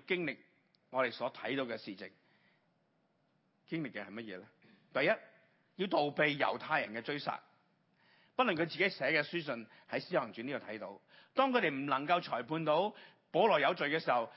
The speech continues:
有幾十嘅人嘅猶太人要殺保羅，甚至話：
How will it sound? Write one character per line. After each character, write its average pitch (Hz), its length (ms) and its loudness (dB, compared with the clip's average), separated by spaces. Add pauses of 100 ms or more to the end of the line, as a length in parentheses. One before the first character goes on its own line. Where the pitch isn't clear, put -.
有 185 140 4 (100)
幾 180 240 0
十 - 100 -4
嘅 - 180 -4
人 117 300 -6 (400)
嘅 170 120 -6 (300)
猶 123 180 -8
太 143 280 -10
人 110 260 -12 (1080)
要 156 120 -6
殺 156 280 -2
保 156 200 -4
羅， 107 260 0
甚 139 220 -6
至 156 140 -8
話： 131 220 2